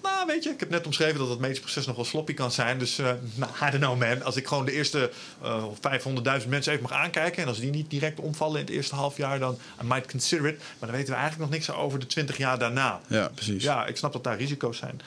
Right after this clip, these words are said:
Speaker 2: Ja.
Speaker 1: Aan de andere kant moet je ook niet vergeten dat de vaccins die wel gewoon op een normale manier op de markt zijn gekomen, ehm, die doen er normaal langer over.
Speaker 2: Mhm.
Speaker 1: Maar de tij-, eh, het feit dat het nu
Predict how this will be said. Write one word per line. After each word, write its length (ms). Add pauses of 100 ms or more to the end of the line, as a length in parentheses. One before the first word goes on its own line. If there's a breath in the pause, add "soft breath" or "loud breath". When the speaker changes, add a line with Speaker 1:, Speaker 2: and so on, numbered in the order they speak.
(140 loud breath)
Speaker 2:
Ja. 100
Speaker 1:
Aan 60
de 80
andere 280
kant 260
moet 160
je 100
ook 140
niet 160
vergeten 440
dat 280
de 100
vaccins 440
die 140
wel 220
gewoon 260
op 140
een 60
normale 280
manier 180
op 60
de 60
markt 400
zijn 200
gekomen, 440 (420 loud breath)
ehm, 440 (360)
die 120
doen 100
er 60
normaal 280
langer 340
over. 420 (140)
Speaker 2:
Mhm. 380
Speaker 1:
Maar 440 (600)
de 160
tij-, 340
eh, 60 (500)
het 140
feit 280
dat 120
het 100
nu 240